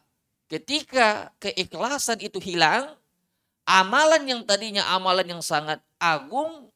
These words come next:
yang sangat mulia, berubah menjadi amal yang paling hina, yang menyebabkan seseorang terjerumus kepada dosa besar, al-mubiqat,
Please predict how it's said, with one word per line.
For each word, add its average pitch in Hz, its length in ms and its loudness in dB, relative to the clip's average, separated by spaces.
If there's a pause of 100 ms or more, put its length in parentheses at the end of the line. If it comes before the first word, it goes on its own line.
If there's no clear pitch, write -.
(300)
yang 131 160 -10
sangat 262 560 -2
mulia, 220 640 0 (560)
berubah 160 560 -4
menjadi 127 400 -8
amal 135 320 -4
yang 127 160 -8
paling 131 280 -6
hina, 220 560 -4 (460)
yang 135 160 -2
menyebabkan 135 560 -6
seseorang 147 560 -4
terjerumus 151 960 -4 (240)
kepada 120 480 -4
dosa 123 400 -10
besar, 120 480 -2
al-mubiqat, 117 880 -6